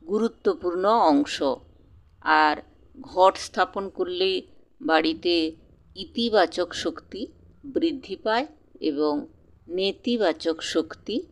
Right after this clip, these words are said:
দূর হয়। ঘট শুধুমাত্র একটি পাত্র নয়, এটি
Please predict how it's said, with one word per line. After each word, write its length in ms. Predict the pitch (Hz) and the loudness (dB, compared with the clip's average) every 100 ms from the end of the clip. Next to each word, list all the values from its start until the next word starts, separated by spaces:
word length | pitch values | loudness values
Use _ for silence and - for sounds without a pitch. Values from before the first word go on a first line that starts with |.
| _ - _ _ | _ -20 _ _
দূর 320 | 262 156 147 147 | -6 -2 0 -2
হয়। 340 | 143 139 - - _ _ _ _ _ - - - - - - - 160 | -2 -2 -4 -12 _ _ _ _ _ -20 -20 -20 -20 -20 -18 -2 0
ঘট 580 | 143 185 185 208 240 | 4 8 8 8 6
শুধুমাত্র 1080 | - - 202 226 233 233 - - 262 262 262 - - _ _ _ - - _ | 0 -4 0 2 4 2 0 4 8 10 8 2 -14 _ _ _ -20 -20 _
একটি 480 | 208 - 233 226 214 - _ _ - | 0 2 2 2 0 -2 _ _ 0
পাত্র 500 | 180 - - - 180 | 2 2 -2 0 2
নয়, 360 | 151 131 127 143 _ _ _ - | 4 4 0 -8 _ _ _ -10
এটি 540 | 165 190 185 180 165 | -8 -4 -2 -2 -4